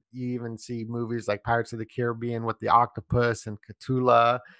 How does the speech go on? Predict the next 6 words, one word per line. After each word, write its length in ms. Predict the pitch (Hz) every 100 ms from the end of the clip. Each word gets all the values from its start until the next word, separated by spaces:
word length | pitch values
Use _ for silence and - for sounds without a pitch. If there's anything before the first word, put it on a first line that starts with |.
| _ _ _ _ _ _
the 120 | 123
octopus. 920 | 110 120 - 117 120 120 120 - - _ _ _ _ _ -
Um, 460 | 127 120 113 117
so 180 | - 165
the 320 | 143 156 156
animals 1000 | 165 190 233 226 170 143 135 135 131 -